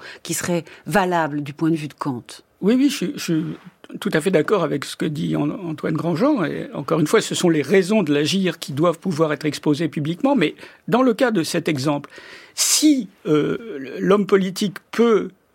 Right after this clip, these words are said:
Speaker 2: montrer ou, avec suffisamment de vraisemblance que la non-commission de cet acte, effectivement, extrajudi-, ah, ça s'appelle, euh,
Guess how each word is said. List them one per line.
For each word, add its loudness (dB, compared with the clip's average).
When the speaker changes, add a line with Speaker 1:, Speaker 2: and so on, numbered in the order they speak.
Speaker 2:
montrer 4
ou, -10
avec 0
suffisamment 2
de 0
vraisemblance 0
que 4
la 2
non-commission 4
de 2
cet -2
acte, -2
effectivement, 0
extrajudi-, 0
ah, -8
ça -14
s'appelle, -2
euh, -2